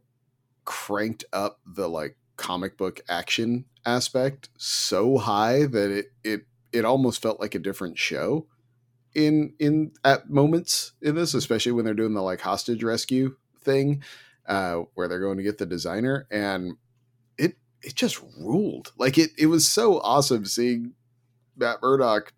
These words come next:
in a hallway just beating the piss out of people again, and you're like, "Yes, yes, give me all of this."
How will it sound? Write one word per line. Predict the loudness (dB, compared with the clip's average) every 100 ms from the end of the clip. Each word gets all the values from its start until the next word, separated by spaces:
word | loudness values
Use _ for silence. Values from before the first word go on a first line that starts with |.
| -6
in | 0
a | 2
hallway | 2 2 2 0 -2
just | -8 -16 _
beating | -4 -2 -2
the | -2
piss | 0 2 2
out | 0
of | -2
people | -6 -6 -6
again, | -4 -2 -2 -4
and | -4
you're | -4 -4
like, | -6 -6
"Yes, | -8 -4 2 2 0 -8 _
yes, | -4 0 2
give | 2 0
me | 0
all | 0 -2
of | -6
this." | -10 -4 0 -2